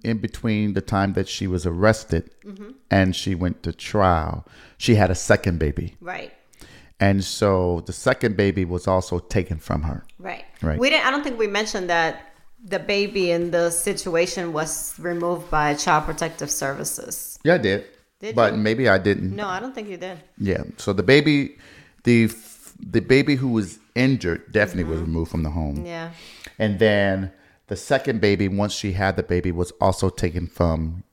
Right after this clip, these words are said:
Speaker 2: From her.
Speaker 1: Kinsey. Now,
Speaker 2: Mm-hmm.
Speaker 1: here's my question to you. Do you think that was the right thing for them to do?
Speaker 2: Take the baby away?
Speaker 1: Yeah.
Speaker 2: Heck yeah.
Speaker 1: But why?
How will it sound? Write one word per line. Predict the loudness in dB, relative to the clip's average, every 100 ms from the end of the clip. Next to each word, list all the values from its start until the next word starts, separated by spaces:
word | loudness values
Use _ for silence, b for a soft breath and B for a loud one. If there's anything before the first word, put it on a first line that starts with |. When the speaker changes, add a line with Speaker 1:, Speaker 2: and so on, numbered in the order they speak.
| _ _ _
Speaker 2:
From | -12 -10
her. | -10 -2
Speaker 1:
Kinsey. | 4 4 4 0
Now, | 2 2
Speaker 2:
Mm-hmm. | 0 -6
Speaker 1:
here's | 0 2
my | 2
question | 0 0 -2 -10
to | -6
you. | -2 -2 -4 B B B B B
Do | -2
you | 2 2
think | 4 0 4
that | 2
was | 2
the | -2
right | 0 0 0
thing | -2 -2
for | 0
them | 0 -2
to | -4
do? | -4 -4 -10 -20 _ _ -20 -10 0
Speaker 2:
Take | 2
the | 2
baby | 0 0 0
away? | 2 0 0 -6 0
Speaker 1:
Yeah. | 0 0 0
Speaker 2:
Heck | 0 2 0
yeah. | -2 -2 -4 -8 -12 -12 -12 -10 -10 -8 -8 -8 -8 -8 -8 -6 -4 -4 -4 -4 -6 -8 -8 -10 -10 -12 -14 -14 -16 -20 -20 0
Speaker 1:
But | 4
why? | 6 8 8 4